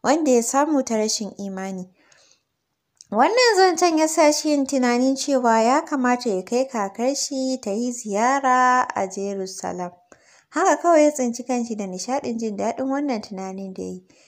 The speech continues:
Da haka bai tsaya wani ɓata lokaci ba ya fara musu shirin tafiya ita da shi. Da haka ya yanke shawarar shaida ma mahaifin shi wannan zancen. Zaune Mister Emma yake a ƙofar gidan shi, kasancewa yau Lahadi bai zuwa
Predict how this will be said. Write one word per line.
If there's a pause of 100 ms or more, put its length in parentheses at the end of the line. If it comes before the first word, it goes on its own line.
(160)
Da
haka
bai
tsaya
wani
ɓata
lokaci
ba
ya
fara
musu
shirin
tafiya
ita
da
shi. (400)
Da
haka
ya
yanke
shawarar
shaida
ma
mahaifin
shi
wannan
zancen. (580)
Zaune (140)
Mister
Emma (100)
yake
a
ƙofar
gidan
shi, (320)
kasancewa
yau
Lahadi
bai
zuwa